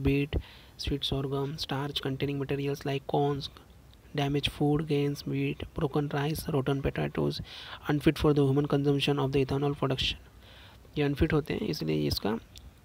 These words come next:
अ, other purpose, अ, के लिए यूज़ करने के लिए इसमें ये ब्लेंड करके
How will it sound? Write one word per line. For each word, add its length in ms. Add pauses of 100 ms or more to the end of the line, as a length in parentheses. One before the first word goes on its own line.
(720)
अ, 320
other 160
purpose, 440
अ, 240 (280)
के 100
लिए 120
यूज़ 180
करने 240
के 100
लिए 100
इसमें 380 (1200)
ये 120
ब्लेंड 300
करके 260